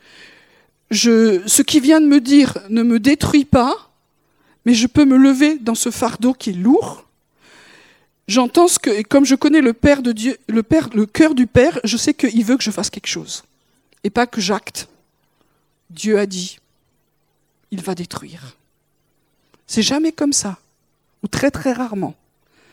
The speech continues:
Dans ce cas-là, Dieu dit, « Je cherche quelqu'un qui se tienne à la brèche en faveur du pays afin que je ne le détruise pas. »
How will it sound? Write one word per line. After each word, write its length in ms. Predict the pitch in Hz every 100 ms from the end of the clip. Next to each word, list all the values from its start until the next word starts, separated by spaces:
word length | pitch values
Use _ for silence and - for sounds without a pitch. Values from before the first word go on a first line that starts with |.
| _ _ _ _ _ _ _ _ _ _
Dans 140 | 202 220
ce 120 | 262
cas-là, 480 | - 208 240 330 415 -
Dieu 460 | 202 220 254 269 -
dit, « 360 | 190 190 269 403 403 _ _ _
Je 160 | 202 233
cherche 400 | - 339 - -
quelqu'un 400 | 247 208 285 302
qui 140 | 240
se 140 | -
tienne 280 | 208 - 269
à 40 | 202
la 100 | 170
brèche 560 | 180 208 233 - - _ _ - _
en 80 | 208
faveur 560 | - 220 214 240 254 220
du 140 | 202
pays 380 | - 220 220 294 -
afin 320 | 202 - 269
que 140 | 285 214
je 120 | 202
ne 120 | 190
le 120 | 190
détruise 560 | 185 233 - 220 - -
pas. » 220 | 185